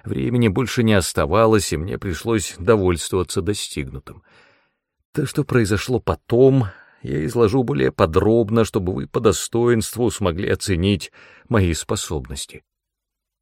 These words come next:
Бросив две половинки посоха, я поймал мяч рукой, а затем навел два заклинания одновременно. На самом деле четыре, но я не люблю хвастаться. Первым делом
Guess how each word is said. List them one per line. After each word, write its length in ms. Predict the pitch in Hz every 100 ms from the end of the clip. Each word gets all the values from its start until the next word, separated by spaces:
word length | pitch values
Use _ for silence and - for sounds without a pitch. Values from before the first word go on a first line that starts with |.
| _
Бросив 680 | 82 71 123 143 - 139 98
две 220 | 82 127
половинки 580 | - 110 110 110 - - _
посоха, 680 | 120 127 - 117 120 107 85 _
я 220 | 104 135
поймал 480 | - 117 104 123 110
мяч 300 | 110 - -
рукой, 600 | 90 78 87 113 131 107 - - _ _ _ _
а 140 | - 71
затем 680 | 80 - 143 147 131 85 - _ _ _
навел 560 | 82 87 92 139 135
два 260 | 98 101 139
заклинания 800 | 120 131 131 120 107 98 92 92
одновременно. 800 | 80 95 110 101 71 65 62 65 _ _ _ _ _ -
На 220 | 175 - -
самом 320 | - 160 147
деле 220 | 113 135
четыре, 680 | 98 - 95 - 135 131 127
но 380 | 113 67 - 95 - _ _ -
я 180 | 71
не 120 | 98 101
люблю 300 | 87 104 98
хвастаться. 640 | - 73 71 - - - _ _ _ _ _ _ _
Первым 460 | 165 143 127 98 71
делом 580 | 113 131 135 131 117